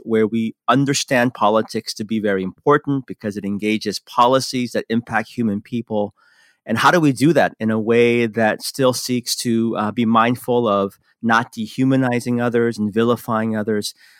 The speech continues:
Obviously, those are really important conversations during our world today.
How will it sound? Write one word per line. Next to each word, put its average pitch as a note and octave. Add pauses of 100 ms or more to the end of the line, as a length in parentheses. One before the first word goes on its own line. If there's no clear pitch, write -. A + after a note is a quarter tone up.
(120)
Obviously, A2+
those A2+
are A2+
really A2+
important G#2+
conversations G2+
during G#2
our G2+
world G2+
today. F#2+